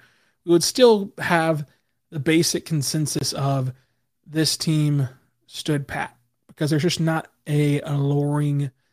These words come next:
splashy move to be made. And I don't think that that's a bad thing. I think that the Royals were in position to stand pat, and if you want to criticize the Royals for standing pat,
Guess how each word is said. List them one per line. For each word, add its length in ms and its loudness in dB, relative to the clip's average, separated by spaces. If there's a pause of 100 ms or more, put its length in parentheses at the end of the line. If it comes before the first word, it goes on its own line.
(160)
splashy 800 -2
move 600 -6
to 120 -2
be 140 0
made. 400 -10 (1400)
And 80 0
I 80 4
don't 260 6
think 160 2
that 60 4
that's 160 4
a 60 4
bad 340 -2
thing. 180 -20 (1200)
I 180 2
think 300 0
that 100 -2
the 100 -2
Royals 380 2
were 100 0
in 120 2
position 480 0
to 180 -2
stand 400 -4
pat, 200 -2
and 120 -2
if 160 -4
you 560 -6 (960)
want 340 0
to 80 -14
criticize 680 2
the 100 2
Royals 380 2
for 280 -2
standing 400 0
pat, 300 -4